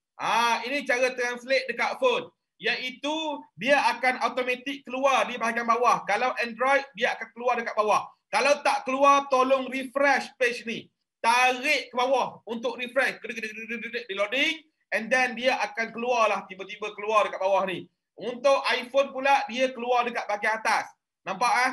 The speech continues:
Perbezaan dia macam tu. Okey, so relax. Semua saya nak minta tuan-tuan dan puan-puan jumpa website dulu. Baru saya ajar daftar. Ah, okey, ya. Ini website kalau anda dah jumpa dekat dalam laptop. Okey.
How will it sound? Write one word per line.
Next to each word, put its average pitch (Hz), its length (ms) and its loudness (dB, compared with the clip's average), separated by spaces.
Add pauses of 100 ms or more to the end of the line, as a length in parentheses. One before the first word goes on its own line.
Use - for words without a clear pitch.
Perbezaan 214 640 -6
dia 226 80 -8
macam 226 240 -10
tu. 214 240 -8 (320)
Okey, 262 560 0
so 240 240 -2
relax. 247 480 -2
Semua 247 320 0
saya 226 160 -2
nak 233 160 -6
minta 247 400 0
tuan-tuan 240 240 -6
dan 240 80 -10
puan-puan 233 240 -8
jumpa 240 240 -6
website 240 400 -6
dulu. 254 320 -4 (240)
Baru 240 400 0
saya 214 240 -4
ajar 214 160 -4
daftar. 208 400 -4 (320)
Ah, 175 640 0
okey, 202 160 -2
ya. 269 240 4 (240)
Ini 294 400 -4
website 277 560 0
kalau 247 320 -2
anda 254 320 -2
dah 240 240 -4
jumpa 262 480 2
dekat 240 400 -2
dalam 226 320 -2
laptop. 233 400 2 (640)
Okey. 226 480 2